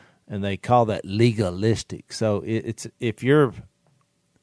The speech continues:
basing your salvation on a rule-keeping system,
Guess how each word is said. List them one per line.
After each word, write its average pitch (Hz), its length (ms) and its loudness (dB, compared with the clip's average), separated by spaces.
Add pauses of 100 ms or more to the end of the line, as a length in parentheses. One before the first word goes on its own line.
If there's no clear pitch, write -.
(300)
basing 113 540 -2
your 101 160 -6
salvation 113 680 -2
on 98 200 -4
a 85 40 -8
rule-keeping - 1700 -10
system, - 580 -12